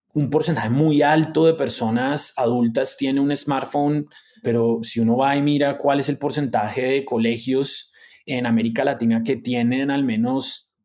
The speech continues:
veinte, treinta tabletas para rotar entre sus estudiantes, ese número <laughs> todavía es muy bajito. Entonces se requieren inversiones significativas para poder hacer esto y, y pues no las ha habido.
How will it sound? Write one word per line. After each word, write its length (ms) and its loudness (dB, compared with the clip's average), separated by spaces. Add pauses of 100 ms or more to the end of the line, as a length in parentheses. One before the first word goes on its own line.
veinte, 340 0
treinta 380 0
tabletas 460 0
para 220 -2
rotar 340 -2
entre 240 -2
sus 200 -4
estudiantes, 600 -4
ese 180 -4
número 340 2
<laughs> 100 -8
todavía 260 -2
es 80 -6
muy 120 2
bajito. 400 -6 (760)
Entonces 300 2
se 100 4
requieren 540 2
inversiones 600 2
significativas 800 0
para 220 0
poder 280 2
hacer 220 0
esto 460 -2 (440)
y, 680 2
y 60 -4
pues 240 -2
no 120 2
las 200 2
ha 80 2
habido. 480 0